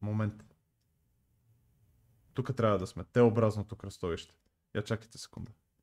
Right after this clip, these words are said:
Така, ето го училището, но тук са къщи, а на картата са блокове.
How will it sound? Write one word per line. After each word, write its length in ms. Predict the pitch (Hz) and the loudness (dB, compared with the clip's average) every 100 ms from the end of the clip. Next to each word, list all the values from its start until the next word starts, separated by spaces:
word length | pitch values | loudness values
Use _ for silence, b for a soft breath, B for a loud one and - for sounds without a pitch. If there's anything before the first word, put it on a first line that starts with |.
| _ _ _ _ _ _ _ _ _ _ | _ _ _ _ _ _ _ _ _ _
Така, 300 | _ - 104 104 | _ -4 -2 -2
ето 220 | 104 101 | -6 -4
го 100 | 101 | -6
училището, 560 | 101 117 120 - 123 | -4 -4 -4 -8 -6
но 80 | 117 - | -4 -4
тук 180 | - - | -6 -6
са 180 | 151 | -6
къщи, 540 | - 135 131 - 101 - _ | -2 0 0 -2 -6 -8 _
а 120 | - 104 | -6 -4
на 120 | 104 | -2
картата 400 | 120 120 - - | -2 -4 -10 -12
са 140 | - | -6
блокове. 500 | 104 104 101 101 80 | -2 0 -2 -2 -8